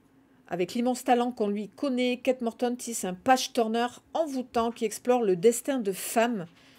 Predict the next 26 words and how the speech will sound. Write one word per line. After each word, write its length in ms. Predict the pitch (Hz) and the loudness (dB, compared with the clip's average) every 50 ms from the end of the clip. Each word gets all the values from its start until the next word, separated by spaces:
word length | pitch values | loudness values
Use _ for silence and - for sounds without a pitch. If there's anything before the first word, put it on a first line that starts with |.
| _ _ _ _ - | _ _ _ _ -10
liées 360 | - 180 185 202 220 247 254 | -6 -4 -2 0 4 6 6
par 180 | 254 - 185 170 | 6 6 4 0
la 100 | 160 170 | 0 0
force 600 | 170 - - - 262 233 - - - - - - - - | -4 -4 0 2 4 4 4 2 -4 -12 -12 -14 -16 -10
de 160 | 170 165 214 | -2 0 2
l'amour 540 | 202 175 160 160 165 185 214 226 226 214 - - | 2 2 0 -2 -2 -4 -2 -2 -4 -6 -8 -10
et 80 | - 160 | -10 -10
les 140 | 160 147 127 | -8 -10 -12
poids 500 | - - - - 240 233 240 254 269 - - - | -12 -14 -10 -2 2 4 4 4 4 0 -6 -14
des 360 | 170 165 170 214 226 - - | -10 -4 -2 -2 -2 -2 -4
secrets. 580 | - - - - - 226 226 - - 208 202 180 | -8 -8 -6 -4 -4 -4 -6 -6 -6 -6 -6 -6
Voilà, 220 | 160 156 - - | -6 -6 -8 -8
c'est 200 | - - - - | -10 -14 -16 -16
typique, 440 | - - - - - - 202 - - | -18 -18 -18 -18 -16 -16 -12 -8 -6
euh, 240 | 180 165 160 160 165 - - - - - - - _ | -6 -4 -4 -6 -10 -12 -16 -20 -20 -20 -20 -20 _
je 100 | - - - | -14 -6 -2
pense 180 | 233 226 - | -2 -2 0
que 100 | - 214 | 0 -2
c'est 200 | 185 - - 208 | -2 0 -2 -2
typique, 500 | - - - 254 226 - 240 240 226 - | -2 -2 -2 -2 -2 -2 -4 -6 -2 0
euh, 100 | 214 185 | 0 0
ce 120 | 180 - - | 0 0 -4
que 80 | - | -4
propose 600 | 190 - - 208 196 196 208 214 214 196 190 190 180 | -4 -2 0 0 0 2 2 0 0 2 0 0 0
Kate 180 | - 214 202 208 | 2 0 0 0
Morton. 560 | 208 196 190 - - 196 208 226 208 175 147 | 0 -4 -4 -2 0 0 0 0 -2 -6 -8